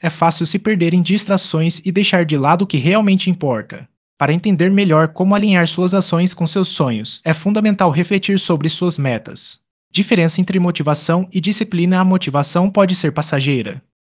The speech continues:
Um dia você pode estar super empolgado para começar um novo projeto e, no outro, perder todo o ânimo. Por outro lado, a disciplina é o que mantém você no caminho certo, mesmo quando a motivação vai embora.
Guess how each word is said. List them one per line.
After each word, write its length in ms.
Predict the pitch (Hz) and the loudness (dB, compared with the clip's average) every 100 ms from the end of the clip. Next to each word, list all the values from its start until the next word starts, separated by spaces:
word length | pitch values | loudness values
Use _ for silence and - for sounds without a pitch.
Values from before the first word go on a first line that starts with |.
| _ | _
Um 120 | 143 135 | -4 0
dia 200 | 151 190 | 2 2
você 240 | 196 190 | 0 -2
pode 280 | - 190 185 | 0 0 0
estar 260 | - 180 | -2 -2
super 320 | 175 220 196 202 | -2 -2 -2 -2
empolgado 540 | 214 247 165 165 165 | -2 -2 2 2 2
para 180 | 185 185 | -2 -2
começar 400 | 185 185 170 175 | 0 0 0 2
um 80 | 185 | 2
novo 300 | 160 180 196 | 2 0 0
projeto 600 | 202 170 156 160 170 - | 0 0 2 0 -4 -4
e, 240 | 180 185 - - | -2 -2 -6 -12
no 120 | 123 | -6
outro, 420 | 117 151 170 165 - | -4 -4 -6 -10 -4
perder 360 | 196 170 170 180 | 0 2 0 0
todo 260 | 190 196 | 0 2
o 80 | 175 | 2
ânimo. 420 | 131 120 113 - - _ _ | 2 -2 -6 -10 -20 _ _
Por 140 | - 147 | -2 0
outro 220 | 170 170 | 0 0
lado, 420 | 143 131 131 147 | 2 2 0 -4
a 120 | - 165 | -2 0
disciplina 680 | 190 214 214 170 175 185 - | 0 -4 -2 0 0 0 -2
é 100 | 180 | -2
o 60 | |
que 140 | 185 196 | -2 0
mantém 280 | 208 190 185 | 0 2 0
você 260 | 196 185 | 0 0
no 140 | 175 170 | -2 -2
caminho 380 | 180 165 196 | -2 0 0
certo, 440 | 190 - 123 117 - _ _ - | 0 -2 -4 -6 -14 _ _ -2
mesmo 340 | 151 180 190 | 0 2 0
quando 220 | 196 190 | 0 0
a 40 | 185 | 2
motivação 600 | 202 214 185 165 196 190 | 0 0 -2 0 0 0
vai 160 | 185 | 2
embora. 520 | 190 139 135 117 101 | 0 0 0 -2 -6